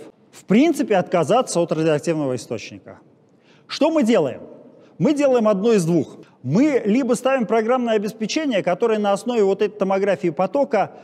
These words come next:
моделирует работу гамма-плотномера. То есть оно, собственно, пытается выделить ту часть, э, объема, которая занята газом внутри расходомера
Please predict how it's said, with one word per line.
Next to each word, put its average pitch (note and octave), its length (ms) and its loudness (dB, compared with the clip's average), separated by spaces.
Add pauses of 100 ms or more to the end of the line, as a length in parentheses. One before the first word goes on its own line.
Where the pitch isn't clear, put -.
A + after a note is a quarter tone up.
(120)
моделирует G3 1000 2
работу F3 400 2
гамма-плотномера. D#3+ 1000 0 (640)
То F#3+ 80 2
есть F#3+ 120 -2
оно, G#3+ 320 2
собственно, E3+ 880 -2
пытается F3+ 640 0 (140)
выделить F3 640 0
ту F3 120 0
часть, - 580 -2 (240)
э, E3 80 -8
объема, E3 1080 0 (180)
которая F#3 380 2
занята F3+ 400 0
газом E3+ 440 0
внутри D3+ 320 -2
расходомера D3 680 -4